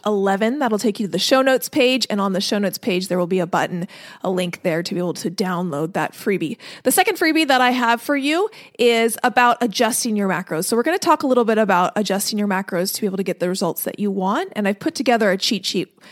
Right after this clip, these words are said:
that has a flow chart of exactly the questions to ask yourself to know when and how to change your macros. And so if you go also to the show notes page, biceps after babies dot com forward slash eleven,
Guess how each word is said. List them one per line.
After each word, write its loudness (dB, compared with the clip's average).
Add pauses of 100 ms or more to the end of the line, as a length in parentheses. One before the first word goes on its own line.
(180)
that -2
has 0 (340)
a 0
flow 4
chart 4
of 2
exactly 2
the -2
questions 0
to -2
ask -2
yourself 0 (300)
to 2
know 4
when 4
and -2
how 0
to -4
change -4
your -4
macros. -6 (360)
And -2
so 2 (240)
if -2
you 2
go 6
also 4
to 0
the -2
show 2
notes 2
page, 2
biceps -2
after -2
babies 0
dot -2
com 0
forward -4
slash -4
eleven, 0